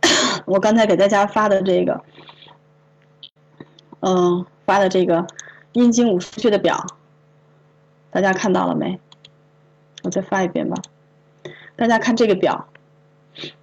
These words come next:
按照这个表跟我来走一遍。我再给大家重复一遍哈，大家可以看这个本经的子母补穴，肺经的实证泻其子，肺属金，金生水，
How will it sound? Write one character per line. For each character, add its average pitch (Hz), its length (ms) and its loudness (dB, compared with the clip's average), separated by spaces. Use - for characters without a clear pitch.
按 226 140 2
照 220 80 0
这 226 140 2
个 196 100 4
表 180 280 0
跟 190 180 2
我 165 140 2
来 143 280 -4
走 - 180 -2
一 - 60 -6
遍。 180 320 -2
我 185 100 0
再 202 120 4
给 185 40 4
大 190 80 4
家 196 80 2
重 180 220 -2
复 185 80 -2
一 165 80 4
遍 165 240 0
哈， 165 260 -4
大 185 140 -2
家 185 100 2
可 185 140 -2
以 139 60 -2
看 180 400 -6
这 180 160 2
个 151 200 -2
本 190 160 4
经 269 100 4
的 269 80 6
子 254 160 -2
母 202 100 2
补 202 140 -8
穴， 180 340 0
肺 269 300 2
经 220 160 -2
的 202 60 0
实 170 260 -2
证 202 200 2
泻 202 200 2
其 190 180 -2
子， - 460 -6
肺 254 300 4
属 - 220 -4
金， 208 400 0
金 269 200 4
生 269 200 4
水， - 480 0